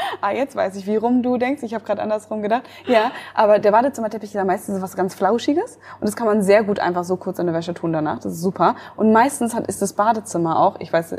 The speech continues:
ähm, vielleicht bin ich jetzt in meinem Bubble unterwegs, aber das hat meistens eine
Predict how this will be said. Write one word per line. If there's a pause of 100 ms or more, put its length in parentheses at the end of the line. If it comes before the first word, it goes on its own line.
ähm, (280)
vielleicht
bin
ich
jetzt
in
meinem
Bubble
unterwegs, (340)
aber
das
hat
meistens
eine